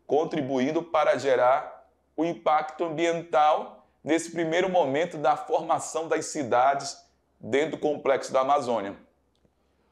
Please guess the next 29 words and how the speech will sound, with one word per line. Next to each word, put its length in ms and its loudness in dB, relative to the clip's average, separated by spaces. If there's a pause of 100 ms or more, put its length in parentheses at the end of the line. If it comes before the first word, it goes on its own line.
(600)
Depois 460 4
a 60 0
gente 240 -2
vê 340 4
essa 260 0
atividade 840 2
da 100 2
madeireira 500 2
ilegal, 600 2
a 40 2
retirada 540 0
da 100 0
madeira 760 2 (540)
sem 180 -4
qualquer 880 0 (180)
permissão. 880 0 (320)
Isso 260 -6
também 380 0
gera 560 0 (260)
impacto. 680 -2 (1400)
E 100 -2
da 120 4
atualidade, 760 2
ouvimos 340 -2
falar 280 2
bastante 720 -2
sobre 300 -4
essa 200 0
questão 800 -2